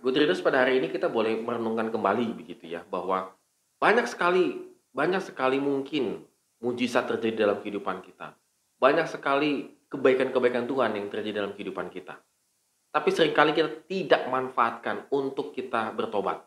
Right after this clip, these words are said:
untuk kita memperbaharui hidup kita. Kita hanya bisa menyaksikan sebuah fenomena, mujizat terjadi, apalagi nubuatan kek dan segala macam itu, kita hanya bisa menyaksikan.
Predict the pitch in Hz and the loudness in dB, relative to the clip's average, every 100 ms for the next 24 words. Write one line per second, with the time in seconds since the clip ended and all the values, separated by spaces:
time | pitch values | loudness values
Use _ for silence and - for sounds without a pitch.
0 | _ _ _ _ _ - 135 131 139 - | _ _ _ _ _ -2 -2 0 -6 -4
1 | 127 131 120 120 113 117 107 101 101 110 | -6 0 0 0 -2 -4 -2 -2 -4 -6
2 | 104 - 117 107 - 90 - _ _ _ | -8 -10 -14 -14 -16 -20 -20 _ _ _
3 | _ _ _ _ _ _ _ _ _ _ | _ _ _ _ _ _ _ _ _ _
4 | - 135 143 135 123 117 123 120 117 123 | -6 -2 2 2 2 0 0 0 -2 -2
5 | 120 117 120 110 113 113 107 95 98 151 | -4 -4 -2 -2 0 0 0 0 0 -2
6 | - _ _ _ _ 131 127 120 123 113 | -10 _ _ _ _ 0 2 4 2 2
7 | 113 98 - 143 196 - _ _ - 107 | 0 0 2 -2 -2 -10 _ _ -6 0
8 | 104 95 87 117 117 120 104 127 143 - | 0 -2 -4 -2 4 6 6 2 2 -2
9 | - 104 104 - 117 107 107 95 - 107 | -6 -2 -4 -2 2 2 2 -2 -4 -8
10 | 92 - 78 - _ _ - 180 196 196 | -8 -8 -10 -12 _ _ -10 0 4 4
11 | 185 160 156 151 - 143 - | 2 2 0 -2 -4 -8 -10